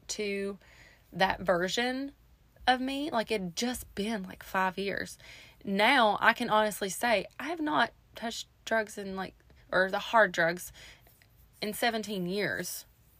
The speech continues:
So I don't worry about you wanting to think I'm a cokehead or meth head, because, first of all, I'm not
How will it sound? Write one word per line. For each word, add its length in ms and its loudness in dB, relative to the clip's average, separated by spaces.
So 180 -4
I 120 4
don't 360 2
worry 240 4
about 240 4
you 120 -4
wanting 160 -6
to 60 -4
think 220 -4
I'm 120 -2
a 80 0
cokehead 760 -2
or 340 0
meth 260 -8
head, 320 -2
because, 600 4
first 300 0
of 80 -4
all, 380 6
I'm 680 0
not 300 4